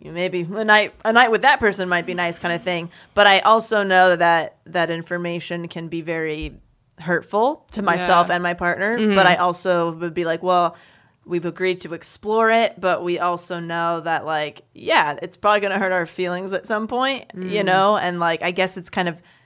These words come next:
Speaker 1: uh, for me, I guess, I guess it would be like, uh, having your cake and eating it too, in a way.
Speaker 3: Yeah.
Speaker 2: Yeah.
Speaker 1: Where your ca-, I don't know, but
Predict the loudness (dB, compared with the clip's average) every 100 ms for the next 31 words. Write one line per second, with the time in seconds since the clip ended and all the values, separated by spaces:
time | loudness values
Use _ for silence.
0 | _ _ _ _ _ -12 -12 -8 -8 -8
1 | -10 -6 0 0 2 0 0 -2 -4 -6
2 | -8 -8 -10 -8 -6 -8 -10 -10 -8 -6
3 | -6 -8 -8 -8 -8 -10 -10 _ -16 -14
4 | -10 -10 -8 -10 -10 -8 -8 -4 -4 -2
5 | -2 -2 -6 -2 2 2 2 0 0 0
6 | 0 0 -2 -6 -6 -2 0 0 2 2
7 | 2 0 0